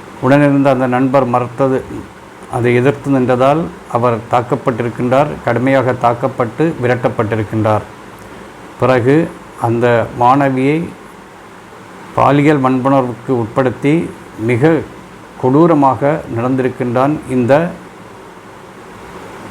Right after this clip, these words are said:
மனித மிருகம். பெண்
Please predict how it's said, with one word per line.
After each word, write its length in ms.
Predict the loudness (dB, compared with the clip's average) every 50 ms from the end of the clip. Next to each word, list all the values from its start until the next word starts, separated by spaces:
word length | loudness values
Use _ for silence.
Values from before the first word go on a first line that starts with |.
| -16 -16 -16 -16 -18 -18 -18 -18 -16 -16 -16 -16 -18 -18 -18 -18 -16 -16 -16 -16 -16 -14 -8 -2
மனித 380 | 0 2 2 2 2 2 2
மிருகம். 420 | 2 2 0 -2 -2 -2 -4 -6 -8 -12 -18 -20 -20 -20 -20 -20 -20 -20 -20 -20 -20 -20 -20 -20 -20 -20 -20 -20 -20 -20 -20 -20 -18 -18 -18 -18 -18 -18 -18 -18 -16 -16 -16 -16 -16 -18 -18 -18 -18 -18 -18 -18 -18 -18 -18 -18 -18 -18 -18 -18 -18 -16 -18 -18 -18 -18 -18 -18 -18 -18 -18 -18 -18 -18 -18 -18 -18 -18 -18 -18 -18 -18 -18 -18 -16 -12 -8 -4 0 2
பெண் 320 | 4 4 4 4 2 0